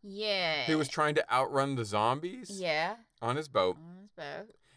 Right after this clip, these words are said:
Speaker 2: And
Speaker 1: 'Cause,
Speaker 2: he
Speaker 1: you know, they float.
Speaker 2: And he's been doing a audio record of everything.
Speaker 1: On his Walkman.
Speaker 2: On his Wa-, well, maybe, okay. I was wondering why he did it on cassette tapes.
Speaker 1: <laughs>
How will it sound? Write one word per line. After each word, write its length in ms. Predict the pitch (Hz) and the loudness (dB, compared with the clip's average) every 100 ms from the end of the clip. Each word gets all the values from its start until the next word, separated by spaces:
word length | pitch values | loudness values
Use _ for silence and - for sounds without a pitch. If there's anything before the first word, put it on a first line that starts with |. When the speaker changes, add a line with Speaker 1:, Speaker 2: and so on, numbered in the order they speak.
| _ | _
Speaker 2:
And 100 | - | 0
Speaker 1:
'Cause, 0 | - | 2
Speaker 2:
he 80 | |
Speaker 1:
you 60 | - | 2
know, 100 | 240 | 0
they 100 | 247 | -2
float. 480 | - 269 208 160 147 | 0 4 4 2 2
Speaker 2:
And 140 | 139 147 | 2 2
he's 160 | 139 | 0
been 180 | 135 135 | 0 2
doing 380 | 135 147 143 143 - | 4 4 2 0 2
a 320 | 117 110 107 - | 4 4 2 -2
audio 480 | 107 120 135 135 123 | 2 2 2 0 0
record 600 | 110 113 117 104 101 95 | 4 2 2 2 2 0
of 160 | 98 92 | -2 -2
everything. 520 | - 95 95 95 92 | 2 2 0 -4 0
Speaker 1:
On 160 | 208 220 | 2 4
his 160 | 202 190 | 0 0
Walkman. 640 | 175 226 - 139 131 160 - _ | 0 0 -2 -12 -12 -14 -20 _
Speaker 2:
On 140 | 147 | 2
his 140 | 160 139 | 4 4
Wa-, 160 | 156 | 2
well, 180 | 185 190 | 6 4
maybe, 400 | 202 240 269 294 226 | 6 2 4 0 2
okay. 320 | 180 147 98 - _ - - - | 4 4 2 -2 _ -20 -14 2
I 160 | 175 | 4
was 180 | 247 226 | 6 4
wondering 260 | 220 208 185 | 4 4 4
why 140 | 156 | 4
he 120 | 143 147 | 2 -2
did 180 | 147 | -2
it 80 | 135 | 2
on 180 | 107 113 | 2 0
cassette 520 | - 117 - 113 - | -4 -14 0 0 0
tapes. 480 | - 85 - - - _ - | -8 -10 -10 -20 -20 _ -4
Speaker 1:
<laughs> 120 | 403 | 2